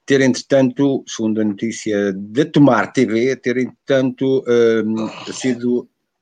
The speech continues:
infectado com covid. Portanto, nós vimos como é que foi aquela manifestação, as pessoas não usaram máscaras, nem mant-, mantiveram a distância social e física.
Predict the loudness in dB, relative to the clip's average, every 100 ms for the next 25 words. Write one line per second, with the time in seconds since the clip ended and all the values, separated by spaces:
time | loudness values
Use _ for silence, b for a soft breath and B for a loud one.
0 | -2 0 2 0 0 -2 -2 -2 2 2
1 | 0 -10 -14 -20 _ -20 -20 B B -2
2 | 0 0 0 2 2 0 -2 -2 -6 -16
3 | -20 -18 -16 -18 -12 -4 -4 -2 -2 0
4 | 2 0 0 0 2 2 0 -4 -2 2
5 | 2 2 -2 -4 -4 -8 -10 -8 -6 -4
6 | -4 -4 -4 -4 -2 0 -2 -2 -4 -2
7 | -2 -4 -6 -6 -4 -2 -2 0 0 -2
8 | -4 -6 -6 -6 -8 -14 -10 -6 -6 -6
9 | -4 -4 -2 -4 -4